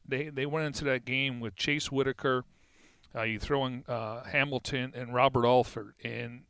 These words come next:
they survived. Uh, they were not, you know, I think initially they targeted,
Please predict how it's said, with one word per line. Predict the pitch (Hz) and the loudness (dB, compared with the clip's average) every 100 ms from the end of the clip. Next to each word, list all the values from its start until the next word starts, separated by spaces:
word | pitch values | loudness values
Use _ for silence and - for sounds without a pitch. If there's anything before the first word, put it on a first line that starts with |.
| - | 0
they | 135 180 | 4 6
survived. | - 120 117 147 110 - - | 6 6 8 10 8 0 -10
Uh, | 113 113 120 | -8 -8 -2
they | 120 | 0
were | 123 123 | 4 4
not, | 120 135 143 165 - - | 4 4 4 0 -12 -8
you | 131 | -6
know, | 127 117 120 - - - - | -4 -4 -6 -14 -20 -18 -4
I | 117 | 0
think | 139 120 | 2 2
initially | 117 139 - 151 143 131 | 2 2 2 2 2 4
they | 117 | 0
targeted, | - 131 135 135 131 | 2 4 4 4 2